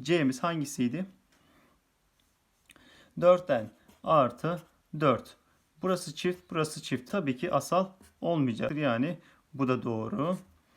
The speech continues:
A çarpı B çift sayıdır. Bakalım A neydi? İki n eksi bir. Şöyle buraya yazayım. Gözükmüyor, gözükmeyebilir. A çarpı B. A neydi? İki n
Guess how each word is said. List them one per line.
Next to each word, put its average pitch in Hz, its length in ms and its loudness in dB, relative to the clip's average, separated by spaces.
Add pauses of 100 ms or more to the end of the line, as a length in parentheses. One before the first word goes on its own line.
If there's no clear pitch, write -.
(440)
A 185 220 6
çarpı 170 340 -2
B 185 100 0
çift 180 240 -10
sayıdır. 123 400 -4
Bakalım 165 400 -2 (220)
A 170 140 4
neydi? 170 420 -2 (320)
İki 165 280 -4
n 139 320 0
eksi 120 540 -4 (300)
bir. 151 440 -2 (760)
Şöyle 123 360 -10
buraya 120 220 -2
yazayım. 127 440 -4 (240)
Gözükmüyor, 117 480 -6 (460)
gözükmeyebilir. 113 800 -4 (600)
A 156 200 2
çarpı 131 380 -2
B. 120 140 -2 (420)
A 160 200 4
neydi? 170 460 -2 (420)
İki - 300 -4
n 120 200 4